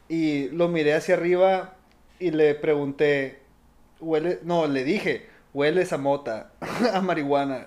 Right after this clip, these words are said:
y él vio para abajo y me dijo, 'Yo soy marihuana', y después, lo juro por Dios,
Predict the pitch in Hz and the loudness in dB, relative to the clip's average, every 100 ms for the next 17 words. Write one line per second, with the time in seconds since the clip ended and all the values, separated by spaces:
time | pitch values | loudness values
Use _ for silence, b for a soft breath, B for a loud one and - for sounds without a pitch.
0 | - 175 180 180 - B B B 139 147 | -8 -4 -4 -4 -12 B B B -4 0
1 | 147 156 165 147 151 165 185 180 170 - | 2 4 4 4 4 4 2 0 0 -8
2 | _ - 151 147 143 139 139 139 143 135 | _ -8 -4 -2 -2 -2 -4 -2 -4 -4
3 | 123 - b b b b 151 139 - 160 | -6 -6 b b b b -2 -2 2 4
4 | 165 160 143 131 127 123 117 107 - - | 4 4 -2 -2 -2 -2 -2 -8 -14 -10
5 | 147 147 - - 147 160 185 - - b | -4 -4 -4 -2 2 2 2 -4 -20 b
6 | b b 156 147 160 190 190 202 170 160 | b b -8 -4 2 2 4 2 4 4
7 | 151 151 - | 4 0 -10